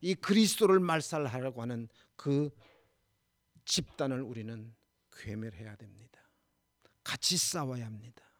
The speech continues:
오늘 말씀은 이스라엘 백성들이 가나안을 정복하기 위해서 왔다는 소식도 들은 상황을 말합니다. 자기들도 이스라엘 민족에게 멸망당할 것이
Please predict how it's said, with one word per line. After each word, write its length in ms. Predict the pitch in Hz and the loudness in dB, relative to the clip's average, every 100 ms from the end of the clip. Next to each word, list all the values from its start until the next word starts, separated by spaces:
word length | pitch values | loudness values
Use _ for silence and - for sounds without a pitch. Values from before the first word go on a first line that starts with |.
| _ _ _ _ _ _ _ _ - - - - | _ _ _ _ _ _ _ _ -20 -20 -18 0
오늘 480 | 147 151 139 127 - _ _ _ _ | 4 6 6 2 -6 _ _ _ _
말씀은 420 | - 120 123 135 135 | -6 -2 -2 0 0
이스라엘 320 | 117 151 151 | 4 6 6
백성들이 440 | 151 147 151 147 | 6 4 2 2
가나안을 420 | - 131 135 139 | 0 2 4 4
정복하기 680 | 127 139 165 175 - 160 143 | 2 2 6 6 6 2 2
위해서 400 | 139 127 - 131 | 0 0 -2 -4
왔다는 460 | 120 117 - 139 131 | -4 -6 -4 -2 -2
소식도 680 | 127 - 151 - - 151 151 - _ - | -6 -4 -6 -6 -2 -2 -2 -8 _ -12
들은 380 | 120 123 131 | -8 -6 -6
상황을 540 | 123 - - 131 123 123 | -8 -14 -16 -14 -12 -10
말합니다. 580 | 120 101 98 120 139 - _ _ _ _ _ - _ | -10 -12 -18 -20 -20 -20 _ _ _ _ _ -20 _
자기들도 500 | - 131 147 151 151 | -4 0 2 4 4
이스라엘 340 | 147 165 160 | 4 6 6
민족에게 540 | 156 170 170 156 147 151 | 6 6 6 4 2 2
멸망당할 720 | 131 139 156 170 185 139 151 | 4 6 6 4 2 -2 -2
것이 260 | - 143 | -2 -8